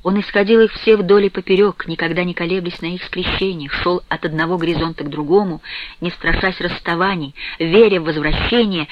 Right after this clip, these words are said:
и все вехи на этих дорогах, все хутора, разбросанные вдоль них, были ему знакомы.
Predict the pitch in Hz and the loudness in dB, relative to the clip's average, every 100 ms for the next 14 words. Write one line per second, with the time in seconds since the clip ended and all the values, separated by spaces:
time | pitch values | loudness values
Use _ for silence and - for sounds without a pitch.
0 | - - 202 - 214 190 269 247 214 180 | -10 -6 -6 0 2 4 0 0 -2 -4
1 | 165 - 151 151 160 156 139 - - 254 | -4 -6 -6 -4 -2 -2 -4 -10 -4 -4
2 | - 233 226 202 151 147 151 160 185 - | -4 -4 0 2 2 0 -2 -2 -2 -4
3 | 151 151 156 226 233 180 165 143 - - | -8 -8 4 4 4 0 -4 -6 -12 -20
4 | - - - - 180 175 170 165 156 160 | -20 -20 -16 -6 -6 -4 -8 -8 -8 -8
5 | - 143 - | -10 -12 -14